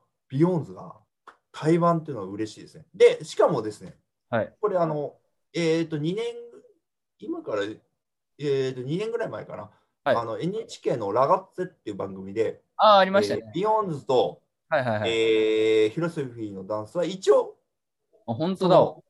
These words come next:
Speaker 1: アイドルフェスみたいな感じの番組だったんで、一応共演はしてます。
Speaker 2: うん。
Speaker 1: で、これ、あの、面白い番組で、あの、エーケービーも出てたり、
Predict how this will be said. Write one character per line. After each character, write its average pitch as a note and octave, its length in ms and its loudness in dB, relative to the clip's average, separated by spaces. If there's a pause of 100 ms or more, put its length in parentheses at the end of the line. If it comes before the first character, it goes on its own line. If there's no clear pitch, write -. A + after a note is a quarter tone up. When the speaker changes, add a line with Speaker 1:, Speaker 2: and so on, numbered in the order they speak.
(140)
Speaker 1:
ア F#3+ 120 4
イ G#3 60 6
ド G#3+ 80 8
ル G#3 80 6
フ G#3+ 60 6
ェ G#3+ 80 8
ス G3+ 100 -8
み C#3+ 120 -2
た C3 60 2
い - 20 2
な A2 80 -8
感 A#2 200 -8
じ B2 320 -16
の E3 180 -2
番 B2+ 180 0
組 B2+ 120 -6
だ B2+ 80 -4
っ - 80 -12
た F2+ 100 -10
ん F2+ 80 -12
で、 F#2+ 120 -10
一 A2 160 -8
応 G#3 80 4
共 F3 220 2
演 C#3 80 -2
は B2 80 -4
し - 100 -16
て A2 80 -10
ま G2+ 140 -14
す。 - 100 -20 (240)
Speaker 2:
う A#2 100 -6
ん。 G2 160 -8 (240)
Speaker 1:
で、 E3+ 80 -6
こ A#3+ 140 4
れ、 B3+ 80 10
あ G#3 140 6
の、 F#3+ 100 2
面 F#3 160 0
白 G#3 220 0
い A#2 260 0 (100)
番 G#2 140 -4
組 F#2+ 160 -12
で、 F2+ 140 -10
あ G2+ 100 -12
の、 G2 220 -10
エ F3 140 0
ー F3+ 120 -4
ケ F#3 180 2
ー E3+ 40 -4
ビ D#3+ 100 -2
ー C3 60 -4
も G2+ 100 -8
出 G#2 140 -6
て F#2+ 80 -18
た F2+ 160 -8
り、 F#2 280 -12